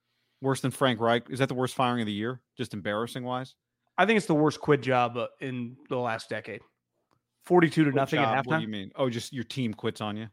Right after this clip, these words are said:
Speaker 2: Like, I
Speaker 1: The week
Speaker 2: refuse
Speaker 1: after
Speaker 2: to
Speaker 1: you
Speaker 2: play
Speaker 1: say,
Speaker 2: for
Speaker 1: "It's not, we're getting blown out."
Speaker 2: Okay, th-, they got, they, they were up forty-two to nothing at halftime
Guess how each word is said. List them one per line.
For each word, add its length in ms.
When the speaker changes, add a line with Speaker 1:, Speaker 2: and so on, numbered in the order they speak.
Speaker 2:
Like, 360
I 140
Speaker 1:
The 40
week 380
Speaker 2:
refuse 100
Speaker 1:
after 120
Speaker 2:
to 60
Speaker 1:
you 80
Speaker 2:
play 80
Speaker 1:
say, 80
Speaker 2:
for 60
Speaker 1:
"It's 100
not, 140
we're 80
getting 180
blown 220
out." 280
Speaker 2:
Okay, 140
th-, 120
they 160
got, 280
they, 100
they 100
were 100
up 60
forty-two 440
to 80
nothing 300
at 80
halftime 480